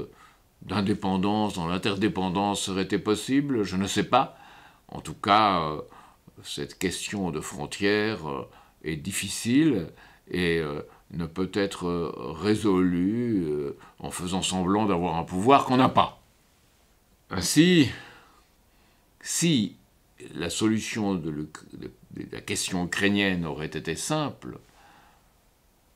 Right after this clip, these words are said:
il y a encore quelques mois et même quelques semaines, aujourd'hui, évidemment, du fait des circonstances, elle ne l'est plus. La vraie question est,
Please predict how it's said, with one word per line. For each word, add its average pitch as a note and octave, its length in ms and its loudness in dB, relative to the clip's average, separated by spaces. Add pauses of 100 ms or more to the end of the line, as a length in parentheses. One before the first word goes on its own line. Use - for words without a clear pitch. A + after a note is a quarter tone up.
(500)
il D2 160 -10
y C#2 60 -4
a B1+ 340 -6 (540)
encore D2+ 440 -4
quelques C#2 220 -6
mois G#2+ 540 4
et C#2+ 40 -12
même D2+ 300 -6
quelques B1+ 500 -10
semaines, A2 540 -2 (840)
aujourd'hui, A#2+ 880 0 (340)
évidemment, D2+ 580 -6
du D#2 100 -10
fait D#2+ 180 -6
des C#2+ 140 -8
circonstances, D2+ 640 -8
elle D#2+ 120 -4
ne E2 60 -4
l'est E2 120 -6
plus. - 460 -14 (1400)
La - 100 -12
vraie C#3 200 6
question C3+ 640 2 (1300)
est, A2 380 4